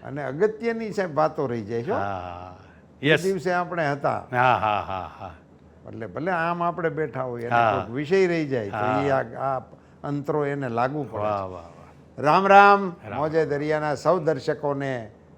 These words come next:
Speaker 1: નમસ્કાર. શોભિતભાઈએ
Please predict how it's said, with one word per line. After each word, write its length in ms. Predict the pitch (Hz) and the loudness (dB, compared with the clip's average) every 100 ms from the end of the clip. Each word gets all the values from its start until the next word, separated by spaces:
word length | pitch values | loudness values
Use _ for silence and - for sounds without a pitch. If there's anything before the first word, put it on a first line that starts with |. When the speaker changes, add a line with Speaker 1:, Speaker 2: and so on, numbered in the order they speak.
| - - - - | -20 -20 -20 -12
Speaker 1:
નમસ્કાર. 640 | 113 135 156 - 165 170 170 - - - - - | -4 -2 -2 4 8 8 6 0 -18 -20 -20 -12
શોભિતભાઈએ 920 | - 131 147 143 135 143 143 135 110 | -6 -4 -4 -2 0 2 2 -2 -4